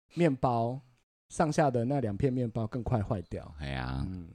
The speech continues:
Speaker 1: 所以就是提醒大家。好啦，就是今天想跟大家聊聊，就是三明治世代呢，是因为我觉得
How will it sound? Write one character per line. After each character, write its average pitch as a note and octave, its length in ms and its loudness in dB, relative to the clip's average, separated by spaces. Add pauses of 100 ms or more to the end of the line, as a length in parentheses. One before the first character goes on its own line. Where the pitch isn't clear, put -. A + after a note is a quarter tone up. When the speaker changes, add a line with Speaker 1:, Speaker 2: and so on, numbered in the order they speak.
(140)
Speaker 1:
所 B2+ 180 -4
以 A2 220 -2
就 A2 140 -10
是 G#2 440 -4 (260)
提 A#2+ 100 -4
醒 G#2+ 200 -8
大 G#2+ 200 -4
家。 F#2 380 -8 (280)
好 C#3 140 -2
啦， D#3 180 2
就 F3+ 140 2
是 G#3 180 4 (120)
今 G3 160 -2
天 G#3 120 2
想 C3+ 240 -2
跟 E3+ 220 0
大 E3+ 80 2
家 E3 140 2
聊 C3+ 200 2
聊， A#2 240 0
就 B2+ 100 -8
是 D3+ 100 -4
三 D#3 200 0
明 B2+ 140 0
治 D3 120 -6
世 C#3 200 -6
代 C3+ 180 -2
呢， G#2 140 -4
是 C#3 120 -4
因 C#3+ 80 0
为 C#3 80 0
我 A2+ 120 0
觉 G#2 160 -4
得 G#2 300 -2